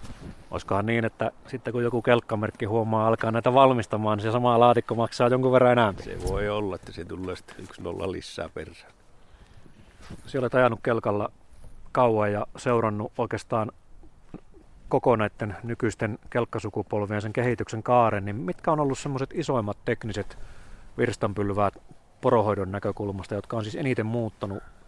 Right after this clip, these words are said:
Speaker 1: teidän työn kuvaa?
Speaker 2: No kyllä se varmasti tuossa kaksituhatta kymmenen-luvulla ainakin tuli suuri muutos, kun tuli,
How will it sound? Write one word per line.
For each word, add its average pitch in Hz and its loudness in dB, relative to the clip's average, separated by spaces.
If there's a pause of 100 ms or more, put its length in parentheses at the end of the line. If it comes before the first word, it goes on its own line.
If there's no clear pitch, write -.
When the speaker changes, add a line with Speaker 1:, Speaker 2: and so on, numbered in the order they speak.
(520)
Speaker 1:
teidän 110 0 (500)
työn 113 6
kuvaa? 95 -2 (1400)
Speaker 2:
No 143 -4
kyllä 180 2
se 185 2
varmasti 208 4
tuossa 185 4 (640)
kaksituhatta 160 2
kymmenen-luvulla 113 2
ainakin 101 0
tuli 104 -2
suuri 104 -2
muutos, 92 -8
kun 90 -14
tuli, 82 -10